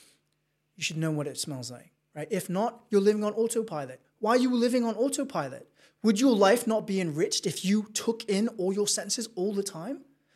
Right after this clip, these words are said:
Cool, acting does that as a lens. But at the highest value of what acting does is it's how to live life.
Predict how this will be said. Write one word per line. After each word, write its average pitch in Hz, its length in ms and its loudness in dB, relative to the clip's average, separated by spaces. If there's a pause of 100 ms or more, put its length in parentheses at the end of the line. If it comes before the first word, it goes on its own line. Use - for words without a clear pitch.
(240)
Cool, 320 260 -2
acting 247 440 -4
does 220 300 -6
that 180 220 -2
as 170 140 -6
a 170 40 -6
lens. 165 460 -4 (300)
But 262 260 4 (220)
at 190 140 -2
the 214 80 -2
highest 277 640 0
value 226 480 2
of 156 120 0
what 190 200 -4
acting 175 360 -8
does 190 420 -4 (260)
is 220 120 2
it's 247 120 -6
how 233 260 0
to 254 140 -2
live 190 280 2
life. 190 460 -6